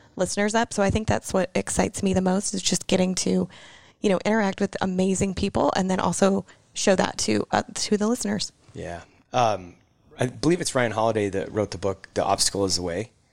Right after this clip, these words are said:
Speaker 2: And I'm just thinking about this right now because, um, I, I think he wrote Ego is the Enemy too. And that's actually the, the thread that I was thinking about. But, like, based on what you just said too, I mean, I think so many times in life we just,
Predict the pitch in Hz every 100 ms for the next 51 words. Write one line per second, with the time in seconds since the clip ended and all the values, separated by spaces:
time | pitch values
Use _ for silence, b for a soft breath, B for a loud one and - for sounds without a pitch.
0 | b b b 117 120 165 - 147 151 117
1 | 95 95 95 - 92 101 113 101 104 95
2 | - 104 95 90 82 _ B - - -
3 | - 127 - _ _ _ _ _ - 120
4 | 143 131 113 104 107 110 98 98 95 90
5 | 85 - 95 78 - - 98 92 98 90
6 | - 87 82 87 78 85 - 110 95 -
7 | 98 87 82 - 107 98 85 82 - B
8 | B B B B B - 113 143 - -
9 | 139 131 - - 117 170 202 170 135 123
10 | 107 - - 127 107 - 127 113 107 104
11 | 151 131 - - 120 127 117 - 117 117
12 | 107 104 95 98 107 101 101 - - -